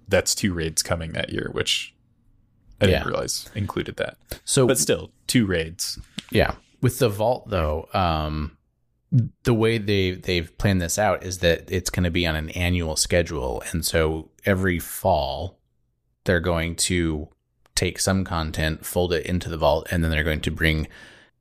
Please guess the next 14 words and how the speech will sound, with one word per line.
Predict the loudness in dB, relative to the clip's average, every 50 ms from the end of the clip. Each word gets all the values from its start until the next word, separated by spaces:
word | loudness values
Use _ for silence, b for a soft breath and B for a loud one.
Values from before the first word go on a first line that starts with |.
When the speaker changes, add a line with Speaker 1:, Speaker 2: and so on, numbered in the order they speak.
| _ -20
Speaker 2:
old | -10 -4 0 0 2 0 0 -2 -8
content | -4 -2 0 0 0 0 -2 -2 0
that | -2 -4 -4 -4
was | 0 4 4 4 4 4
in | 2 0
the | 0 0
vault | 0 -2 -2 -2 -4
and | -6 -4 0
bring | 2 2 2 0
it | -4 -4
back | 0 0 0 0 0
into | -2 -4 -2
the | -2 -2
game. | 0 2 2 0 0 -4